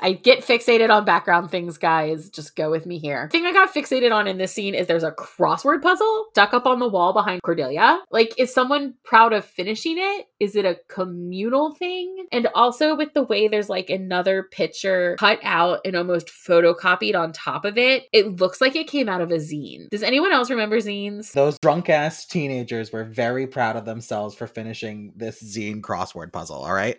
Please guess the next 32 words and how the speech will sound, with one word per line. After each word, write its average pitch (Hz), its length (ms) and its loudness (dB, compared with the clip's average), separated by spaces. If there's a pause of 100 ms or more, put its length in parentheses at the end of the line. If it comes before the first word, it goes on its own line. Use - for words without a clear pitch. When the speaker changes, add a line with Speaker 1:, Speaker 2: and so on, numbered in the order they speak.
Speaker 1:
Okay, 226 560 2
so 233 160 4
it's, 226 220 4
it's 220 140 -6
definitely 233 180 2
an 220 220 -6
achievement 185 640 -8
thing. 95 420 -16
Speaker 2:
Yeah. 117 220 0 (260)
Speaker 1:
We 233 80 -6
see 262 220 -8
Cordelia 262 480 0
has 311 200 0
a 381 60 -6
cell 190 240 2
phone, 165 580 -6
not 190 380 -4
something 247 300 -6
we 262 100 -4
see 277 180 -4
a 285 80 4
whole 269 240 0
lot 302 220 0
of 202 120 -2
in 170 120 -6
these 165 160 -10
early 165 320 -4
seasons, 151 600 -12
but 214 200 2
there 220 180 6
she 302 240 2
is, 202 340 6